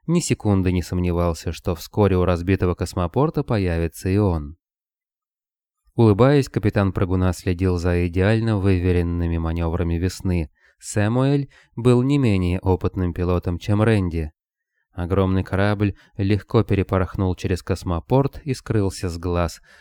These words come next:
но голос Сэма остался. На всех волнах он повторял послание Рэндалла, призывая пострадавших покинуть станцию и объясняя, как добраться до корабля.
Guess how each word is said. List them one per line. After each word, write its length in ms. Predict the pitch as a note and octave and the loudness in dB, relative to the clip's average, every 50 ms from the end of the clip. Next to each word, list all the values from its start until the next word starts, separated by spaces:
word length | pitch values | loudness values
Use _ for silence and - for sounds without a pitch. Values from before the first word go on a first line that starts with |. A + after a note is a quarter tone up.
| _ _ _ - | _ _ _ -4
но 220 | F2+ F#2+ A#2+ D#3 | 0 2 2 2
голос 400 | C#3+ C3+ C3 B2 B2 B2+ A#2 - | 4 4 4 4 4 2 0 -2
Сэма 480 | - - - - F#2+ F2+ F2+ F2 F2+ F#2 | -8 -8 -4 -2 -2 0 0 0 0 0
остался. 600 | F#2 - - - F2+ E2+ E2 - - - E2 - _ _ _ _ _ - | -2 -4 -4 -2 -2 -2 -2 -6 -8 -10 -10 -10 _ _ _ _ _ -8
На 180 | F#2 F2+ F2+ E2+ | -4 -4 -4 -4
всех 360 | - - - F#2+ F2 - - | -4 -4 -4 -4 -4 -4 -2
волнах 520 | F2+ F2 E2+ E2+ F2+ F#2+ A2 B2 - - - | -2 -2 0 0 -2 -2 -2 -2 -4 -6 -6
он 220 | B2 C3+ D#3+ D#3 | -4 -4 -4 -2
повторял 520 | - B2 - - - G2 F2+ F#2+ F#2 F2+ | -4 -6 -6 -4 -2 -2 0 0 0 0
послание 680 | F2 - F2+ E2+ - - F#2 F2+ F2 F2 F2+ F2 E2+ E2+ | -2 -2 -4 -4 -4 -4 -4 -2 -2 -2 -2 -2 -2 -2
Рэндалла, 500 | E2+ F2+ F2+ F2 F2 F2+ F2 F2 E2+ - - - - - _ | 0 0 0 0 0 0 0 0 -2 -4 -6 -16 -20 -14 _
призывая 480 | - G#2+ G2+ F2 F2+ F#2+ F#2 F#2 F2+ F2 | 0 0 0 2 2 4 4 4 4 2
пострадавших 800 | - G2+ - - G2+ G2 F2 F2 G2 G#2+ G2+ - - F#2+ - - | 0 -2 -2 0 0 -2 0 0 -2 -2 -2 -4 -6 -8 -6 -2
покинуть 420 | - G2 - - A2 G2+ G#2 F#2+ | -2 -2 0 0 0 2 2 0
станцию 600 | - - - G#2 A2 C3 C3+ - - D#3 D#3 D3+ - - - - _ _ - | -2 -2 0 0 0 0 -2 -2 -2 -2 -2 -2 -4 -8 -20 -20 _ _ -2
и 60 | D3+ | 0
объясняя, 760 | D3 C3 A2+ A2 G#2 F#2+ - - F#2+ F#2+ G2+ A#2 B2+ A#2 - | 0 2 2 2 2 0 0 -2 -2 0 2 2 2 0 0
как 280 | - F#2+ F#2 F#2 G2 | -2 -2 -2 -2 -2
добраться 520 | - G#2 F#2+ F2 F#2+ F#2+ F2 E2+ - - F2+ | -2 -2 0 0 2 0 0 0 -2 -4 -2
до 120 | F2+ F#2 | -2 -2
корабля. 500 | - G#2 G2+ G#2+ A2 G#2+ F#2 E2 D#2 - | -2 0 -2 0 0 0 0 -2 -2 -4